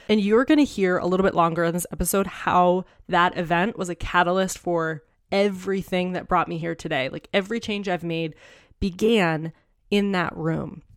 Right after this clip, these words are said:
And I just wanna see you there as well so that you can grow in the same way. So if you have any questions at all, you can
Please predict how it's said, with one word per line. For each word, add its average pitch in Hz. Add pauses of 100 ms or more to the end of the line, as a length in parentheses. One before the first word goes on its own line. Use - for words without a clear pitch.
(180)
And 220
I 220
just 269
wanna 233
see -
you 190
there 165
as 160
well 165
so -
that -
you 170
can 170 (320)
grow 180
in 170
the 160
same 151
way. - (300)
So 214
if 202
you 214
have 196 (100)
any 254
questions 226 (100)
at 180
all, 160
you 185
can 170